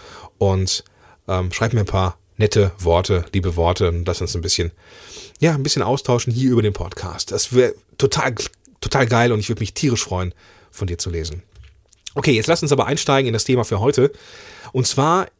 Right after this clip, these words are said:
die Grundlage für dieses Thema heute ist ein kostenfreier Minikurs, den ich kreiert habe, der ab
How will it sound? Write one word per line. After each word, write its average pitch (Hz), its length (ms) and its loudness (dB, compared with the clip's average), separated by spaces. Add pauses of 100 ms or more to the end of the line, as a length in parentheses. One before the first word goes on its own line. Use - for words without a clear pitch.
(300)
die 113 240 -4
Grundlage 139 960 2
für 208 520 4
dieses 151 380 2
Thema 127 400 0
heute 107 360 0
ist - 340 -2
ein 131 240 -2
kostenfreier 127 1000 0 (380)
Minikurs, 120 680 2
den 107 100 0
ich 98 140 -6
kreiert 101 420 -4
habe, 107 340 4 (640)
der 135 540 4 (300)
ab 104 360 -6